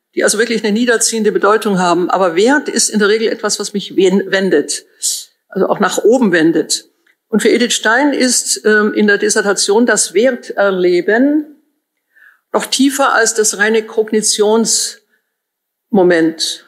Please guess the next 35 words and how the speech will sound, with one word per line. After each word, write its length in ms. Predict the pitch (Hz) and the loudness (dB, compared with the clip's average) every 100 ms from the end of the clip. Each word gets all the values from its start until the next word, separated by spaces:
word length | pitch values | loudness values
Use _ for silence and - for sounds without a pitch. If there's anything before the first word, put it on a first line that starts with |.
| - | -6
Kognition 500 | 190 196 190 214 226 | -2 0 2 2 2
nochmal 340 | 196 190 180 | 2 0 2
lässt 220 | 175 - | 2 0
mich 460 | 170 - - - - _ _ _ - | -4 -8 -10 -14 -16 _ _ _ -4
unbeteiligt. 720 | 208 214 214 220 226 240 - - - - _ - | 0 0 0 0 0 -2 -10 -20 -20 -20 _ 0
Wert. 460 | 180 175 - - | 2 4 2 -2
Welcher 300 | 214 240 214 | 0 0 2
Wert? 420 | 160 156 151 - - _ _ _ _ _ - | 2 2 -2 -8 -14 _ _ _ _ _ -2
Und 160 | 226 | -2
zwar 500 | - 226 262 302 254 - - _ _ _ _ _ _ - | 2 2 4 2 0 -6 -20 _ _ _ _ _ _ -4
der 100 | 208 | 0
Augenblick, 340 | 240 269 247 | 2 2 0
bleiben 200 | - 226 | 0 2
wir 60 | 254 | 2
mal 160 | 233 220 | 2 2
bei 80 | |
der 100 | 208 | 2
Schönheit, 720 | 202 - 214 269 254 254 - | 0 2 4 4 2 0 -4
ein 280 | - 196 180 _ - | -4 -6 -8 _ -10
recht 280 | 175 - - | -10 -6 0
ungreifbarer 840 | 226 220 208 202 - 190 202 196 | 0 2 0 0 -2 0 0 0
Wert 260 | 190 240 | 0 0
oder 220 | 196 185 175 | 0 0 0
wenig 480 | 196 202 - - | 0 -2 -6 -14
bestimmbarer. 760 | - - - 220 220 180 226 262 - - - - _ | -14 -10 -2 2 2 2 0 -2 -6 -6 -6 -8 _
Der 80 | - | 0
Augenblick, 300 | 240 262 262 | 2 2 2
wo 60 | 247 | -2
ich 100 | 208 | -2
etwas 240 | 226 214 | -2 -2
Schönes 600 | - - 247 285 277 - | 0 2 2 2 0 -2
wirklich 320 | 240 247 220 - | -4 -6 -6 -4
als 100 | 196 | -2
schön 400 | - 247 277 262 | 0 2 2 2
empfinde, 800 | 196 - 214 240 294 339 330 | 0 0 0 4 4 4 2